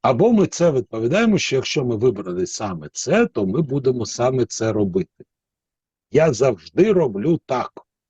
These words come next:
Чому? А так треба, бо ми так робили завжди. І так багато до чого. До нап-, от напою,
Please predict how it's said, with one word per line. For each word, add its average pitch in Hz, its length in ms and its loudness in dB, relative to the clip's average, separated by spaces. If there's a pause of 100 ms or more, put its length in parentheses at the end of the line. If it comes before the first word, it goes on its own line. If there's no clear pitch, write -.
(1040)
Чому? 160 760 -10 (540)
А 123 180 0
так 160 440 0
треба, 98 720 -4 (340)
бо 104 120 -2
ми 120 240 2
так 135 300 0
робили 104 540 2
завжди. - 640 -12 (440)
І 156 80 -4
так 185 320 0
багато 165 460 -2
до 147 160 -8
чого. 131 360 -14 (1040)
До 190 160 2
нап-, 208 540 2
от - 120 -12
напою, 196 500 -2